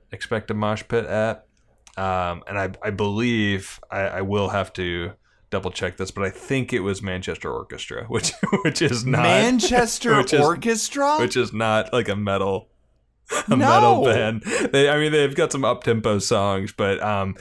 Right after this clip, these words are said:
Speaker 1: basically any, any show you went and saw at the Masquerade in Atlanta just, uh, ended
Speaker 2: Yeah, you're
Speaker 1: up
Speaker 2: just
Speaker 1: being
Speaker 2: gonna
Speaker 1: a,
Speaker 2: get
Speaker 1: like, you,
Speaker 2: messed
Speaker 1: you're
Speaker 2: up.
Speaker 1: just gonna get thrown. Like, there, there,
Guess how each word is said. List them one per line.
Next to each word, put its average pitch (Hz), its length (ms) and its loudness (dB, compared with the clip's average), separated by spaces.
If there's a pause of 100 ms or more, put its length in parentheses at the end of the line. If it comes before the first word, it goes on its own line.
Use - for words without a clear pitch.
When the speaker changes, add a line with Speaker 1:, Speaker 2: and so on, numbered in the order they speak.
(140)
Speaker 1:
basically 139 460 2
any, 123 300 2
any 123 320 0
show 107 300 2
you 104 180 2
went 87 140 -2
and 95 80 -4
saw 101 340 2
at 95 100 -4
the 90 160 -2
Masquerade 95 680 -2
in 92 120 -4
Atlanta 92 540 -4 (100)
just, 98 280 -6
uh, 90 200 -2
ended 92 140 -2
Speaker 2:
Yeah, 113 100 2
you're 101 120 2
Speaker 1:
up 113 60 0
Speaker 2:
just 120 100 -2
Speaker 1:
being 101 100 -2
Speaker 2:
gonna 110 120 -2
Speaker 1:
a, - 20 -4
Speaker 2:
get 101 120 0
Speaker 1:
like, 110 160 2
you, 135 60 4
Speaker 2:
messed 135 120 2
Speaker 1:
you're 156 140 4
Speaker 2:
up. 131 80 0
Speaker 1:
just 123 140 0
gonna 120 140 2
get 107 160 0
thrown. 107 260 0
Like, 104 260 0
there, 107 260 2
there, 107 300 -2